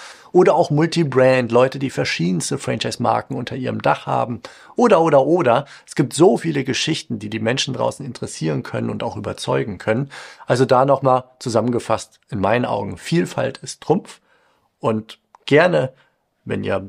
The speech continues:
Lust habt, dass ich vielleicht auch mal ein Franchise-Nehmer-Porträt von einem eurer Franchise-Nehmer oder Franchise-Nehmerinnen drehe, vielleicht guckt ihr mal, ob da nicht auch irgendwie ein bunter Vogel dabei ist mit einer besonders interessanten Story,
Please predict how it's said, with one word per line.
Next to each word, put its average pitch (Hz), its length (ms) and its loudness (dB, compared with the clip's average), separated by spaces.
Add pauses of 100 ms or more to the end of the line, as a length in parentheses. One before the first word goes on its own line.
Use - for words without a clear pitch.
Lust 147 280 2
habt, 127 120 -2
dass 117 140 -2
ich 151 140 -8
vielleicht 123 320 -4
auch 135 200 0
mal 127 200 -2
ein 107 240 -8
Franchise-Nehmer-Porträt 117 960 -4
von 110 160 -10
einem 104 280 -4
eurer 101 360 -4
Franchise-Nehmer 104 720 -8 (420)
oder 98 160 -4
Franchise-Nehmerinnen 104 960 -4
drehe, 135 460 4 (640)
vielleicht 143 320 2
guckt - 220 -6
ihr 196 60 4
mal, 127 160 4
ob 143 160 -4
da 143 100 -2
nicht 165 180 -6
auch 160 160 0
irgendwie 165 300 -2
ein 147 160 -4
bunter 143 280 -2
Vogel 120 340 0
dabei 98 320 -2
ist 117 160 -8
mit 120 100 -6
einer 117 120 -2
besonders 107 500 -2
interessanten 107 540 -8
Story, 113 480 0